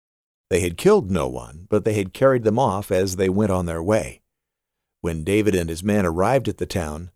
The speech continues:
they found it burned down. Their wives, sons, and daughters had been kidnapped.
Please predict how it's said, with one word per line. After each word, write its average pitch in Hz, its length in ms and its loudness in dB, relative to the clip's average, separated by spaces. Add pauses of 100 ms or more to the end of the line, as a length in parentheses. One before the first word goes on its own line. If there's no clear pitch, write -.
they 101 120 0
found 113 320 2
it 107 200 0
burned 110 440 2
down. - 380 -2 (320)
Their 87 160 0
wives, 110 560 0
sons, 117 460 0
and 123 200 0
daughters 95 420 0
had 101 120 0
been 107 180 2
kidnapped. 101 580 -2